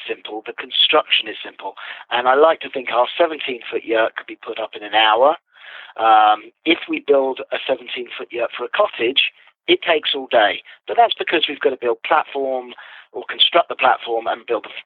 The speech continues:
bring the furniture in. The actual yurt frame, I would say one or two hours. And it's that speed of assembly that enables it to work for us as a catering company.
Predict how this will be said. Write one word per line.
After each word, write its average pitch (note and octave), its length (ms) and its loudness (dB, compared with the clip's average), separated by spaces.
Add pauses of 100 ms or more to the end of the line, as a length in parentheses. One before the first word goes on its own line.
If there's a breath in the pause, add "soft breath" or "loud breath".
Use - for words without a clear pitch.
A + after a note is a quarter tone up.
bring B2 160 -4
the A2+ 120 -12
furniture A#2 480 0
in. F#2 120 -6 (320 loud breath)
The D3 100 2
actual C#3 260 0
yurt C#3 380 4
frame, A2+ 320 4 (200)
I A2+ 100 4
would G#2+ 200 -8
say G2+ 160 -2
one G#2 200 -4
or G2+ 80 -10 (120)
two G2 220 -14
hours. F2+ 380 -6 (600 loud breath)
And B2+ 140 -2
it's - 140 -6 (140)
that F3 240 4 (180)
speed D#3 320 2
of C#3+ 80 -2
assembly A#2 760 0 (220 loud breath)
that A#2+ 160 2
enables A#2+ 460 0
it A#2+ 140 -4
to A2 120 -14
work C3+ 300 4
for - 160 2
us B2 240 4 (280)
as F#2+ 300 0 (180)
a G2 200 2
catering G#2 420 -2 (260)
company. - 460 -4